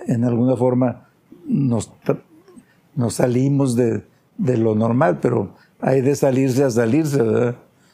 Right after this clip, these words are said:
Hay grados, ¿verdad? Y lo que hace la música es que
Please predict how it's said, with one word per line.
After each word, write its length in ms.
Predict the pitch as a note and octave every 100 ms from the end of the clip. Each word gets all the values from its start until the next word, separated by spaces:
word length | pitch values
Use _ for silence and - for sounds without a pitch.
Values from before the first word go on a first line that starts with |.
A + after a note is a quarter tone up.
| _ _ G#3 - B2+
Hay 120 | B2+
grados, 520 | B2 C3+ D3 B2 G2
¿verdad? 280 | G#2 G#2 A2 - _ _ _ _ _ _ _ A#4 - -
Y 180 | B3 B2
lo 200 | A#2 A2
que 180 | C3
hace 260 | B2+ C3 D#3
la 120 | D3
música 680 | C3+ C3+ C3+ C3 C#3 C3 B2+ - _ _ -
es 280 | B3 A#2+ -
que 360 | C#3 C#3 A3+